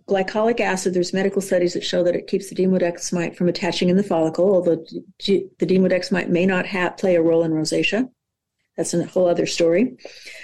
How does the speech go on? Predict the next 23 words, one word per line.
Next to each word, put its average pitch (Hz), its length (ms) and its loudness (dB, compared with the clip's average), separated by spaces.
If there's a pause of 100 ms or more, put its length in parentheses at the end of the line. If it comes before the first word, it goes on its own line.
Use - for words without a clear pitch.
(260)
But, 196 300 0
um, 190 480 2 (560)
so 226 580 0 (1300)
we 226 440 0
can 202 260 0
do 240 240 2
things 240 580 0 (380)
to, 185 600 2 (560)
um, 175 580 -2 (2000)
downregulate 208 760 2
that 180 160 0
inflammation. 180 720 0 (340)
And 180 200 2
then 175 340 2
secondly, 202 920 0 (260)
the 175 60 0
second 233 360 0
thing 233 160 2
along 202 360 2
with 202 140 0
that 180 380 -4
is 175 200 0
Rosalieve. 175 680 2